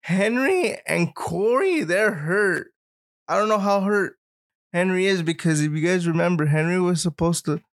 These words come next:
fight on this past weekend's card against Marlon. I think they were supposed to be the featured bout, not Ian Gary and Neil Magny. They were supposed to be the featured bout under the title fights,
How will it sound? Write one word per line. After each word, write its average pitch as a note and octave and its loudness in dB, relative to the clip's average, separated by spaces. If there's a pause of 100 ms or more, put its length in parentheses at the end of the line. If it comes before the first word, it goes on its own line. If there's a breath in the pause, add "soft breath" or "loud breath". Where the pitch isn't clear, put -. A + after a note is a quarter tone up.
(400)
fight E3 2
on D3+ 0
this D#3 -2
past E3 0
weekend's D#3 0
card D3+ 0
against D3 0
Marlon. D3+ 0 (320)
I D3 0
think D3+ -2
they D#3+ 0
were E3+ 0
supposed D#3+ -4
to D#3 -6
be D#3 0 (480)
the D3+ 0
featured D#3+ -2
bout, D3+ 0 (360)
not D#3 0 (280)
Ian E3 0
Gary D#3 0
and D3 0
Neil C#3+ 0
Magny. C#3+ 0 (720)
They D3+ 0
were F3 0
supposed F3 -2
to F3+ 0
be F3+ 2
the F3 2
featured F3 -2
bout E3 2
under E3+ 2
the D3 -2
title D3+ 0
fights, - -6